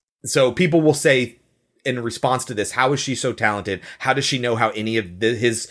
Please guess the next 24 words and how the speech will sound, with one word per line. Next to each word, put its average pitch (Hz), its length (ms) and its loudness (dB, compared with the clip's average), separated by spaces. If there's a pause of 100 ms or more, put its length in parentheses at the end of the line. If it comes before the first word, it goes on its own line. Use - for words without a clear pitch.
(140)
his 131 200 2
tools 120 500 2
work? 113 340 4 (180)
How 135 140 2
does 139 120 0
she 156 120 0
know?" 120 260 2 (180)
The 156 80 4
movie 240 280 4
shows 190 420 2
you 104 120 -4
constantly, 139 800 0
over 147 300 4
and 120 220 -2
over 143 260 4
and 107 240 0
over 143 300 2
again, 87 420 0 (460)
her 143 480 4 (920)
being 135 260 4
observant 87 760 -4 (640)
and 85 180 -10
watching 117 420 2
things - 500 -18